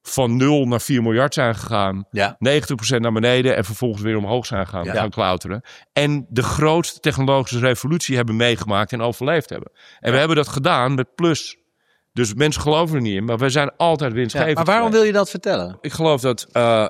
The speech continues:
Speaker 1: ehm, eh, ik ben ook, ik heb denk ik in tien landen gewoond. Ik heb heel veel gereisd, eh, weg geweest. Maar ik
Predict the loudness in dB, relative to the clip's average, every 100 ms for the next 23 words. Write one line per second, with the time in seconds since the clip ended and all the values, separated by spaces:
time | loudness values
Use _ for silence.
0 | 0 2 2 0 -2 -2 0 0 0 0
1 | -2 -6 -8 -8 -8 -4 -4 -4 -6 -2
2 | 0 2 0 0 -2 0 0 0 -4 -4
3 | 0 2 2 0 -2 0 0 0 -2 -6
4 | -8 -4 -2 -2 -2 0 -2 0 0 -2